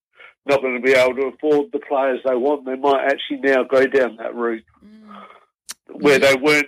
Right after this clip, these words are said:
Speaker 1: they weren't forced to, didn't have the capability to doing it and choosing players who they want. They might be forced to get more local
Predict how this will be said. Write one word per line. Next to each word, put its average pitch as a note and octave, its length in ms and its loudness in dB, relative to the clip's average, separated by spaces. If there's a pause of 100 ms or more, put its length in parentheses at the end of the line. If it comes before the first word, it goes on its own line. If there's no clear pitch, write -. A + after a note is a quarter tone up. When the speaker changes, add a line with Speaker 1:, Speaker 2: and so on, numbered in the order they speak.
Speaker 1:
they C#3+ 200 0
weren't D3 260 0 (160)
forced D#3 280 2 (240)
to, C3+ 240 0 (1040)
didn't C3+ 240 -2
have B2 180 -2
the C3 280 0 (200)
capability C#3 600 0
to B2+ 160 -4
doing C#3 440 0
it A#2+ 220 -10 (180)
and B2 140 -8 (560)
choosing D3 420 0
players B2 360 2
who B2+ 80 -2
they A#2 100 -2
want. A#2+ 240 -4 (100)
They C#3 120 -4
might C#3 260 0
be - 180 -8
forced C#3+ 300 2 (140)
to B2+ 160 -2
get C3 280 -2 (140)
more C#3 220 0
local C3 460 -4